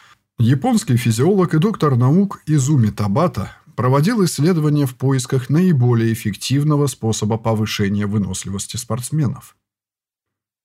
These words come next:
Он сам и команда его учёных из Национального института фитнеса и спорта в Токио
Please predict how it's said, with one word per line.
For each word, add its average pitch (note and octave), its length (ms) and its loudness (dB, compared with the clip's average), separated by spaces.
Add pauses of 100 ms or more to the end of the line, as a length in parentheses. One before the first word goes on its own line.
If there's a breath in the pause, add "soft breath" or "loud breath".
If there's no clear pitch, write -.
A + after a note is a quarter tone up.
Он C#3+ 220 4
сам G#3 300 0
и A#2+ 180 -4
команда B2+ 400 0
его F#2+ 200 -4
учёных E3 500 0
из C3 200 0
Национального B2 760 0
института A2+ 540 -4
фитнеса B2 520 -2
и G2+ 60 -4
спорта C#3 420 -6
в - 60 -12
Токио E3 520 0